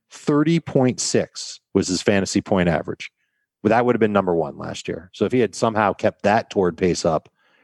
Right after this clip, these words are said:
for sixteen games, uh, I mean, it would have been twenty nineteen all over again. Can he do that again in twenty twenty-one?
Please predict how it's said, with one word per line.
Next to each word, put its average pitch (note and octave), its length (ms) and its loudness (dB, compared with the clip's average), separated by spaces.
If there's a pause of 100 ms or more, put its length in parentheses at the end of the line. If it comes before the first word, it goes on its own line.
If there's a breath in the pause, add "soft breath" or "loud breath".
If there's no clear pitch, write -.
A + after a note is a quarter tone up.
(120)
for F#2+ 180 0
sixteen F#2 400 -2
games, E2 420 -2 (520)
uh, B1+ 80 -2
I C2 100 -2
mean, E2 240 -4
it F2 80 -6
would F2 140 2
have D#2+ 60 -4
been E2 120 -4
twenty E2 260 -4
nineteen D#2+ 520 -6
all E2 200 0
over F2 220 2
again. E2 360 -4 (100)
Can A2+ 200 0
he A2 140 0
do G#2+ 140 0
that G#2 180 0
again G2+ 240 -2
in G2 140 -4
twenty G2+ 260 0
twenty-one? G2+ 640 2